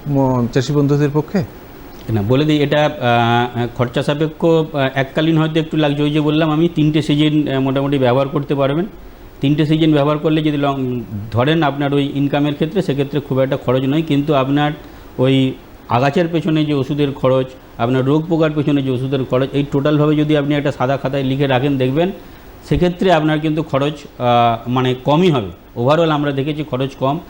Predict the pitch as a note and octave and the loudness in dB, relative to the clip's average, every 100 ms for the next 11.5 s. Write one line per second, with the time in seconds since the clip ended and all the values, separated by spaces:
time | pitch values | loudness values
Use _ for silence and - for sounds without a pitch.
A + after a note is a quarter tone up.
0 | - - B2+ C3 B2+ B2+ D#3 D#3+ E3+ F3 | -20 -4 0 2 2 2 -2 0 0 0
1 | D#3+ F3 F3+ A3 F#3+ D#3 C#3+ B2+ C#3 C#3+ | 0 0 0 0 0 0 0 0 0 0
2 | C#3 C3+ C#3 C#3+ C#3 C3+ C#3+ C#3 C3+ C3+ | -2 -4 -4 0 0 0 0 0 -2 -4
3 | C3+ C#3+ C#3 A#2+ C#3 B2 B2 B2 - D3+ | -2 -2 -2 -2 -2 -2 0 -2 -2 -4
4 | E3 - - - - - C3+ C3+ D#3+ F#3 | -4 -8 -18 -18 -6 0 2 4 2 2
5 | - C#3 F#3+ C3 E2+ - - D3+ D3 D#3 | 2 2 2 0 -4 -12 -4 0 2 2
6 | D3+ C#3 B2+ C3 D3+ C#3+ C3+ B2+ C3+ C3+ | 2 2 0 0 0 0 -2 -2 -2 0
7 | C#3 C3 B2+ B2 A#2 A2+ A2 - - C3+ | 0 0 -2 -2 2 2 0 -4 -4 0
8 | C3+ B2+ - - A2+ - E2+ F#2+ F2 - | 0 0 0 -2 -2 -2 -6 -4 -6 0
9 | B2 C#3+ D3 D3 C3+ B2+ D3 D3 A2+ C#3 | 2 2 2 0 0 2 0 0 -2 -2
10 | C#3 B2 - D3+ C#3+ E3+ A#3+ C3 C3 C3+ | -2 -4 -2 0 0 0 2 0 0 -2
11 | C3+ B2+ B2+ F3 | -2 -2 -2 -2